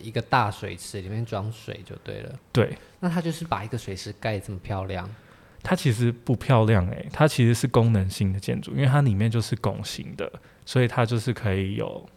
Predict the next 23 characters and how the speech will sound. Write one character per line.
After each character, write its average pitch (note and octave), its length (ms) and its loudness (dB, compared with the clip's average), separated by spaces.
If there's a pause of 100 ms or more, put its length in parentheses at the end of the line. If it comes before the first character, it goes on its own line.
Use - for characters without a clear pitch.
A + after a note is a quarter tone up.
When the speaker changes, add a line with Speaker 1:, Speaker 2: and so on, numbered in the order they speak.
(380)
Speaker 2:
很 G2+ 260 -2
大， G2+ 360 0
承 G#2+ 240 0
受 A#2+ 200 4
很 F#2+ 160 2
大 G2 180 0
的 F#2+ 120 -4
水 - 300 -6
压。 - 280 -6 (280)
Speaker 1:
哦。 D3+ 560 -6
Speaker 2:
对。 E3 240 4 (340)
Speaker 1:
所 - 160 -2
以 G#3 40 2
你 E3 60 4
进 F3+ 160 0
去 E3+ 140 0
是 F3+ 80 0
欣 E3 300 2
赏 C3 200 -2
它 B2 320 -2
建 C3 320 0
筑 G#2+ 280 -8
的 G#2 400 -2